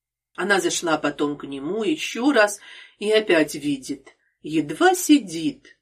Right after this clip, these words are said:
а перо в руке. Это перо в руке, точно ружьё у солдата, смертельно раненого, но остающегося на своём посту до смены.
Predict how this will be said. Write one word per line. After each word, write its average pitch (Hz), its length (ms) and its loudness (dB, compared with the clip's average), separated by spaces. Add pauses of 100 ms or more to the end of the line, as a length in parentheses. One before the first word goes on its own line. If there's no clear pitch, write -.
(120)
а 160 160 -8
перо 170 640 -4
в 156 140 -10
руке. 139 560 -10 (800)
Это 180 260 0
перо 202 340 0
в 175 80 -4
руке, 208 600 6 (360)
точно 240 540 4
ружьё 220 560 2
у 294 120 8
солдата, 202 880 -2
смертельно 170 720 0
раненого, 135 840 -6 (240)
но 220 260 4
остающегося 165 1080 0
на 160 160 -8
своём 151 480 -2
посту 170 720 -4
до 151 180 -8
смены. 131 720 -6